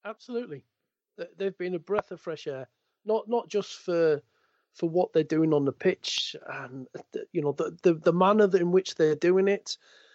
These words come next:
the, the, the fans as well. I, I think that's something. It, I,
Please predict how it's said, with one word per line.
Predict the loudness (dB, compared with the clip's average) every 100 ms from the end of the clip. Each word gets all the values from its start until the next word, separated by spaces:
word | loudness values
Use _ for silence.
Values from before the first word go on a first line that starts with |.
| _ _ _
the, | 4 6 8 4 2
the, | 0 0 0 -2
the | -2
fans | 2 2 2 2
as | 0 2
well. | 4 6 4 0
I, | -2 -2
I |
think | 0 2
that's | 4 2 2
something. | 2 2 -6 -6 -8 _ -20 -20 _ -4
It, | -4 0
I, | 2 2